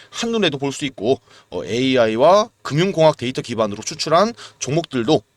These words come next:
어, 실시간으로 볼 수 있기 때문에 심지어 핸드폰에 알람이 오기 때문에, 어, 놓칠 일이 없다. <laughs> 이렇게 말씀드릴게요. 먼저 어플 다운받는 방법 간단히 알려드릴게요. 뭐 어디 전화번호 따로 보낼 필요도 없고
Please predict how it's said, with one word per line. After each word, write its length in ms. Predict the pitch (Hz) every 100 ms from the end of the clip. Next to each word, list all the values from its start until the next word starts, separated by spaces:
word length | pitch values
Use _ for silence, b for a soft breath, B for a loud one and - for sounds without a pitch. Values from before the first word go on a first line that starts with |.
| -
어, 180 | - -
실시간으로 500 | 165 151 139 110 107
볼 140 | 120
수 120 | -
있기 160 | 123 139
때문에 440 | 110 95 147 226 - B
심지어 580 | B - 262 254 202 220 - -
핸드폰에 480 | 240 220 220 185 - _
알람이 560 | 110 135 180 233 247 226
오기 260 | 151 127
때문에, 540 | 139 117 104 104 196 247 - B B
어, 200 | - - _ _ _ _ _ _ _ _
놓칠 320 | 151 202 269
일이 140 | 233 254
없다. 400 | - 98 107 - _
<laughs> 520 | - - 135 104 101 101
이렇게 180 | 104
말씀드릴게요. 760 | 95 95 113 107 101 92 135 233 - B B -
먼저 480 | 185 233 247 180 -
어플 600 | 131 - - 277 262 247
다운받는 580 | - 147 233 254 233 214
방법 280 | 170 139
간단히 560 | - 139 143 143 185 220 -
알려드릴게요. 600 | 120 151 135 120 92 76 _ _ _ _ _ _ _ _ -
뭐 160 | 127 120
어디 180 | 156 165
전화번호 360 | 131 160 185
따로 160 | 156 165
보낼 280 | 120 139 165
필요도 280 | 202 202
없고 340 | 202 - 117